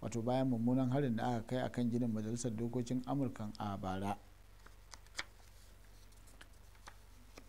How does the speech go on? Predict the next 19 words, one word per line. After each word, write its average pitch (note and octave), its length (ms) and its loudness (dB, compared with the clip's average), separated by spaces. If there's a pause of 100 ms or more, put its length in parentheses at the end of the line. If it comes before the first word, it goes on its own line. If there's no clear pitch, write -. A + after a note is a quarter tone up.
(160)
Daga C3 220 4
ƙetare F3+ 400 8
kuma, D#3+ 240 4
zanga-zanga D3 600 6
ta C#3+ 140 6
ɓarke D#3 520 4
a A#2+ 220 2
biranen C3 480 4
Morocco A2 460 2
akan A#2+ 300 0
adawa C3 340 4
da A#2 80 0
tsadar A2+ 320 0
kayayyakin B2+ 480 2
masarufi, G#2+ 580 0 (100)
a A#2 60 -2
yayin A2+ 260 2
da A2 100 0
kuma B2 380 2